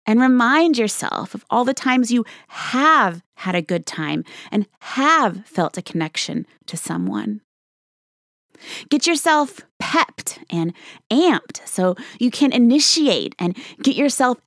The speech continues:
out of the loneliness or depression. Don't keep yourself caged in. Dream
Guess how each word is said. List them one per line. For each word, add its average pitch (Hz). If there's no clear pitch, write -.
out 254
of 190
the 220
loneliness 220
or 175
depression. -
Don't 302
keep 294
yourself 330
caged 208
in. 185
Dream 254